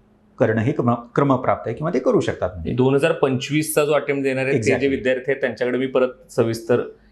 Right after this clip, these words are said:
Speaker 2: एक प्रश्न तुम्हाला विचारणारच आहे. पण काही विद्यार्थी असे आहेत की जे maybe आता अकरावी बारावीत आहेत किंवा
Speaker 1: Exactly.
Speaker 2: ग्रॅज्युएशन करत आहेत, तर त्यांना भर-, भरपूर वेळ
Speaker 1: मला
Speaker 2: आहे.
Speaker 1: असं वाटतं की त्यांनी,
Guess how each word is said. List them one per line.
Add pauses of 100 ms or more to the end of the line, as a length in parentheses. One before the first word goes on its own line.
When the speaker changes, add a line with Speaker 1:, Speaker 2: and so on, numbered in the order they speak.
(140)
Speaker 2:
एक
प्रश्न
तुम्हाला
विचारणारच
आहे.
पण
काही
विद्यार्थी
असे
आहेत (460)
की
जे (100)
maybe
आता
अकरावी
बारावीत
आहेत
किंवा
Speaker 1:
Exactly.
Speaker 2:
ग्रॅज्युएशन
करत
आहेत,
तर
त्यांना
भर-,
भरपूर
वेळ
Speaker 1:
मला
Speaker 2:
आहे.
Speaker 1:
असं
वाटतं
की
त्यांनी,